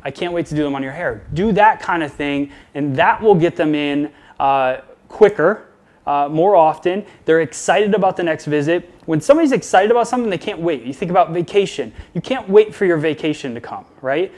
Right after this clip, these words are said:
So you book that vacation ahead of time and you look forward to it. Do that with your hair appointments. So don't sit them in the chair and do everything that you know how to do in that visit. Take care of them and talk about the new and exciting things you're gonna do next time,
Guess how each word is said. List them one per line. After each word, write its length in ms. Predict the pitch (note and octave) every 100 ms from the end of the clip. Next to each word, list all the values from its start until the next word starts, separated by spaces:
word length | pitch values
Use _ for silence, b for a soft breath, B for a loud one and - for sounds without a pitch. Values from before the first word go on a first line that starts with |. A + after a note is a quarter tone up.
| B B
So 180 | - F3+
you 180 | E3 E3+
book 540 | C#3 B2 F#3+ A#3 -
that 200 | F3 E3+
vacation 540 | D#3 E3 D#3 D#3+ D#3 D#3
ahead 200 | C#3 A3
of 80 | G3
time 320 | D#3 C#3+ C#3+
and 140 | D3 D#3+
you 120 | D#3
look 280 | D#3 E3+ -
forward 560 | - G3 A#3 G3+ D3
to 200 | C3 C#3
it. 200 | C3+ C#3 B B B
Do 160 | D3+ G#3+
that 180 | B3 G3
with 140 | F#3+
your 100 | F#3+
hair 220 | - G#3+
appointments. 600 | G3+ E3 A#2 F#2+ F2+ - b b
So 280 | - - D#3+
don't 380 | D3+ F3 A3+ B3 -
sit 220 | - B3+ A#3+
them 100 | A3+
in 60 |
the 80 | G#3
chair 220 | - G#3+
and 120 | F3
do 140 | D#3 F3 -
everything 580 | A#3+ A#3+ C4+ B3 B3 A#3
that 100 | G#3
you 120 | A#3
know 260 | A#3 A3+
how 140 | F#3+ G3
to 100 | G3
do 440 | E3 G3+ D#3 D3 B B -
in 180 | E3+
that 240 | E3+ F3 E3
visit. 540 | D3+ A3+ E3+ D#3+ -
Take 200 | - G#3+
care 260 | - B3 B3+
of 120 | F#3
them 320 | D#3+ D#3+ E3 B B -
and 140 | E3
talk 280 | - A#3 A3+
about 240 | F#3+ F#3
the 80 | D#3+
new 460 | D#3+ E3+ G3 G#3+ G#3+
and 160 | D#3+
exciting 540 | D#3 - - G#3 G3 E3+
things 240 | D#3+ D#3
you're 60 | C#3
gonna 120 | D#3
do 140 | C#3+
next 320 | C#3+ D#3+ - -
time, 400 | D3 B2+ B2